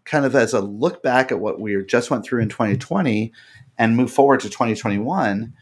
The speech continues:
where this article predicts we're gonna head. And the first one is a return to following the science. Now, in marketing, what that means is following the data, right? 'Cause for us,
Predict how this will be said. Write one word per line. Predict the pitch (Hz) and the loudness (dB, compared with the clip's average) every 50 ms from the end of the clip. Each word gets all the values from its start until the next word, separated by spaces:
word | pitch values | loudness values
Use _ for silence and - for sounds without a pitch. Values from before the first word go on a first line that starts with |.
| _ - - _ _ _ | _ -20 -20 _ _ _
where | 113 123 127 127 127 127 127 127 127 120 120 - - - - | 2 4 6 6 6 6 6 6 4 2 0 -4 -8 -12 -14
this | 98 95 113 123 143 131 - - - - - _ | -8 -2 2 2 2 2 0 -6 -6 -8 -4 _
article | - 107 107 107 113 - 127 113 | 4 4 4 4 2 2 0 0
predicts | 104 - - 107 95 - 98 92 - - - - - _ | 0 -2 -4 -4 0 0 -2 0 0 -6 -12 -12 -10 _
we're | 101 95 92 | -8 -6 -4
gonna | 110 104 107 | -4 -4 -2
head. | - 185 233 196 - 87 - _ _ _ _ | 0 0 0 0 0 -6 -10 _ _ _ _
And | 127 123 123 | -2 0 0
the | 120 | 0
first | - - 170 262 277 269 - | 2 2 2 2 2 0 -2
one | - 151 143 139 135 | 0 2 2 2 2
is | - 120 120 117 117 120 - - - - - - - - _ | 0 0 2 2 2 0 -2 -10 -14 -18 -20 -20 -20 -4 _
a | 123 127 | 2 4
return | 131 131 127 - - 165 175 185 | 4 2 2 2 2 2 2 4
to | - 135 | 2 0
following | 123 - - 123 120 135 147 139 139 135 123 | 0 4 4 4 6 6 4 2 2 2 0
the | 117 110 | -2 -2
science. | - - 127 117 147 123 85 - _ _ - - - - - _ _ _ _ _ _ _ _ _ | 2 2 2 2 2 -4 -6 -8 _ _ -14 -14 -14 -14 -16 _ _ _ _ _ _ _ _ _
Now, | 139 147 143 | 2 4 4
in | 135 127 120 | 4 4 6
marketing, | 127 151 196 220 214 - - 113 107 104 | 6 6 6 4 2 0 -2 -2 0 0
what | 107 104 - | 0 2 2
that | 101 90 - - | 2 0 0 -2
means | 101 92 90 95 98 95 - | -6 -6 -4 -6 -6 -6 -4
is | 95 92 92 95 92 - - - _ _ _ _ _ _ | -4 -2 -2 -2 -2 -4 -8 -10 _ _ _ _ _ _
following | - 147 135 123 123 120 110 101 87 | 2 4 4 4 4 2 0 -2 -4
the | 90 | -4
data, | - - 113 104 95 - - - 98 101 _ _ | 0 2 2 2 2 0 -2 -6 -6 -8 _ _
right? | - 104 107 101 101 | 0 2 2 2 2
'Cause | - 110 - | 0 -2 -2
for | - - - - - 113 | -2 -10 -12 -6 -2 2
us, | 120 127 92 85 98 - - - - | 4 4 4 2 -2 -4 -6 -8 -10